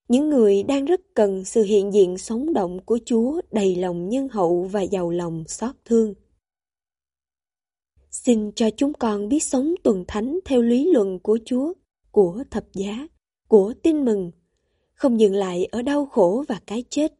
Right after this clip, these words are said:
nhưng nhận ra tình thương và hiến thân mang lại sự sống. Xin cho chúng con biết đi với Chúa trong những sự kiện của tuần thánh và ở lại với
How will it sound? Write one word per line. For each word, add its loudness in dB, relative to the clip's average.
nhưng 0
nhận 4
ra -2
tình 2
thương 0
và -2
hiến -4
thân -4
mang -4
lại -2
sự 0
sống. -4
Xin 0
cho 0
chúng -4
con -4
biết -4
đi 4
với 0
Chúa 2
trong 0
những 0
sự 2
kiện 4
của -8
tuần 0
thánh -6
và 2
ở -2
lại -4
với -4